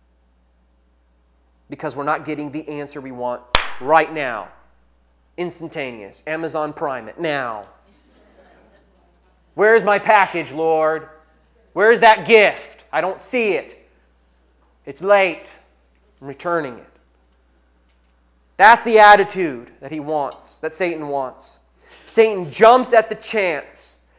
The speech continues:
to say, "You know what? Do it on your own. God doesn't have time for your petty problems, or he would have fixed it, right? He would have fixed it by now.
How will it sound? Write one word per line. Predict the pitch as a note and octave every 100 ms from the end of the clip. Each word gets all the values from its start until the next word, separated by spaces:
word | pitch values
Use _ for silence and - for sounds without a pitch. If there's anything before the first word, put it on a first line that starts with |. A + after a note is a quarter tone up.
| -
to | E3
say, | - F3 D#3 D3+ -
"You | F#3
know | C4 C4+
what? | B3 C#4+ C#4+ - - _
Do | B3+ E4+
it | E4+
on | D4+
your | B3+ A#3
own. | B3+ G#3+ - - _ _ _ _ -
God | E4+ F4+
doesn't | C4 G3
have | G3 -
time | G3 F3 F3 G3+
for | F#3+
your | E3+ D#3
petty | E3 E3 D3
problems, | E3 D#3+ D#3 F3 B3+ B3 - _ _ _ _
or | B3 C4
he | C4
would | C4+
have | B3 -
fixed | E4+ - G3+
it, | -
right? | F#3 C4 E4 - -
He | B3+
would | C#4+
have | D4+
fixed | - F4+ -
it | G3+
by | F#3+ F3
now. | E3 C#3 G#2+